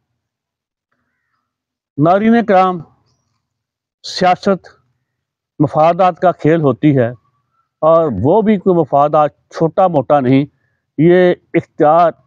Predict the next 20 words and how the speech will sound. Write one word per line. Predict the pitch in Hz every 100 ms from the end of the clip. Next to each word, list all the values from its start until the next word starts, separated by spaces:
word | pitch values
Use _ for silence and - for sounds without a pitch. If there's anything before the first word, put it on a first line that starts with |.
| 151
इक़्तिदार | - 165 143 147 156
का | - 156 147 139
गंदा | 131 127 143 151 156 139
धंधा | 107 143 170
होता | 151 127 - 120
है, | 120 110 _ _ _ _ 113
गंदा | 143 165 170
खेल | 160 - 165 156
होता | 107 110
है। | 104 92 82 _ _ _ _ _ -
दुनिया | 180 226 233
में | 226 220
कहीं | 196 _ 262 254 294
भी | 233 165 95 _ _ _ _ _ _
सियासत, | - 160 - 131 - _ _ _ _ _ _ _ -
अमेरिका | 175 233 - 226 202
में, | 180 151
बरतानिया | 127 143 214 240 277
में | 240 175
भी | 135 113